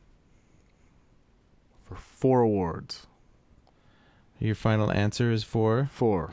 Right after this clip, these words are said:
Speaker 2: <laughs> The correct answer is two.
Speaker 1: Damn.
Speaker 2: Uh, and of those two, can you guess which any of them were for p-, bonus credit?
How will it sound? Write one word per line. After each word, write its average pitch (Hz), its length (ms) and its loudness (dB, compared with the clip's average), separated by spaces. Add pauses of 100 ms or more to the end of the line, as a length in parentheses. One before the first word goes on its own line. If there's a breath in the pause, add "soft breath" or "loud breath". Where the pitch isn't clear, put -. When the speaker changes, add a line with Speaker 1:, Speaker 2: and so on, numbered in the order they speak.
(100)
Speaker 2:
<laughs> 135 300 0 (800 loud breath)
The 98 60 -4
correct 117 260 2
answer 110 240 2
is 117 120 0
two. 104 280 0 (520)
Speaker 1:
Damn. 95 500 -8 (720 loud breath)
Speaker 2:
Uh, 104 440 2
and 110 280 0
of 107 80 -2
those 104 180 2
two, 113 600 0 (220)
can 117 120 -2
you 113 120 0
guess 107 560 -2
which 113 240 -4
any 104 160 0
of 101 80 -2
them 104 160 0
were 113 260 -2 (560 loud breath)
for - 80 -4
p-, - 140 -8
bonus 117 280 0
credit? 95 280 -2